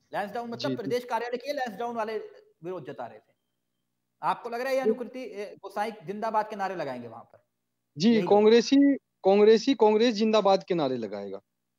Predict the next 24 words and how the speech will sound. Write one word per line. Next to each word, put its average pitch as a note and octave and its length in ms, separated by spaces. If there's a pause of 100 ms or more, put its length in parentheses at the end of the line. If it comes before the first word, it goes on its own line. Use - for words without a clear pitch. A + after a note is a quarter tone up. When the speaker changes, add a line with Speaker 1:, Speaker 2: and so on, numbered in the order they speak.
(1300)
Speaker 1:
अच्छा, C#3+ 300
और E3 320
वो B3 200
जिन्होंने B3+ 400
वहां A#3 260
पर, B3 400 (300)
अ, E3+ 240
इतने A#3+ 240
लंबे A#3 260
अरसे A#3+ 300
तक - 500 (540)
कार्यकर्ताओं A3+ 540
की B3+ 100
उपेक्षा A#3 340
नहीं D#4+ 160
हुई, C3+ 260
जिन्होंने A#3 300
मेहनत A3 320
की, - 440 (200)
जिनको A3+ 180
टिकट A#3 300
मिलना B3+ 240
चाहिए A3 280
था, - 220